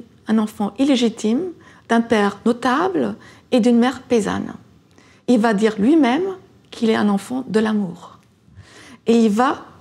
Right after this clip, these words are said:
s'inventer son destin. Les premières années, il passe auprès de son grand-père, Antonio,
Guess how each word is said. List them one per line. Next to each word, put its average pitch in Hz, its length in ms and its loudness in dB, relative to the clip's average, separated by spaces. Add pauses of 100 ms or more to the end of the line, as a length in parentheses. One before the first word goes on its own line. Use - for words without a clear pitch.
(880)
s'inventer 269 720 -2
son 254 200 -6
destin. - 320 -10 (800)
Les 220 80 4
premières 247 340 2
années, 233 260 2
il 214 80 0
passe 208 460 -4
auprès 208 220 -4
de 196 80 -2
son 190 160 -6
grand-père, 208 580 -4
Antonio, 214 540 -2